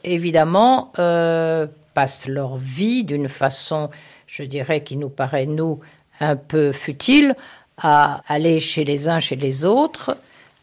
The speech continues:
à bavarder, à ragoter, euh, à être des galants, puisque, euh, le, le, la première f-, euh, phrase du, du roman, euh, euh,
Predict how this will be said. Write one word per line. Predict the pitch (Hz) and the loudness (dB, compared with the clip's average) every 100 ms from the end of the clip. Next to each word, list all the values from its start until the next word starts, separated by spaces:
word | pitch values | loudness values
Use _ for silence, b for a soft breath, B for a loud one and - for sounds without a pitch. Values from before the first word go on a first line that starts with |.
| - | -2
à | 151 143 139 | 4 4 4
bavarder, | 135 143 143 143 139 180 240 269 | 2 0 0 -2 2 4 6 4
à | 156 | 4
ragoter, | 147 151 143 139 - 147 160 180 208 226 233 - | 2 0 2 0 -2 0 0 2 0 -2 -4 -6
euh, | 143 143 - | -8 -10 -8
à | 143 147 | -4 -4
être | 143 147 | -4 -8
des | 135 147 | -8 -6
galants, | 147 165 147 147 214 277 | 2 4 6 6 4 4
puisque, | - 127 - 151 | 0 -10 -10 -8
euh, | 139 135 135 B B - | -6 -6 -10 B B -10
le, | 151 143 143 139 139 131 131 | -6 -4 -4 -4 -4 -6 -8
le, | 127 135 135 139 | -8 -10 -12 -14
la | 135 | -16
première | - 147 147 139 | -6 -4 -2 -6
f-, | - | -8
euh, | 143 127 120 | -8 -8 -8
phrase | - - - 156 151 131 | -18 -12 0 0 0 -2
du, | 127 131 127 | -6 -6 -8
du | 131 | -10
roman, | 131 151 147 175 165 156 139 | -8 -4 -2 2 2 0 -2
euh, | 135 139 b b b | -4 -6 b b b
euh, | _ | _